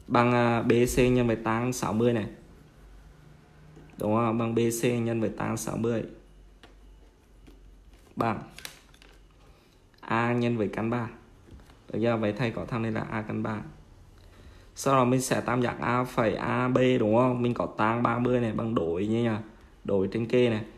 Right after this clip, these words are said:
Vậy suy ra A, A phẩy nó là bằng A B nhân với tang ba mươi.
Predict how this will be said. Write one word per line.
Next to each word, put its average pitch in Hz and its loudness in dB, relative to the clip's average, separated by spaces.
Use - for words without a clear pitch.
Vậy 107 2
suy 117 -4
ra 120 0
A, 120 -2
A 117 -2
phẩy 107 0
nó 95 -2
là 110 0
bằng 120 0
A 117 0
B 117 0
nhân 120 2
với 107 0
tang 110 -4
ba 117 -2
mươi. 123 0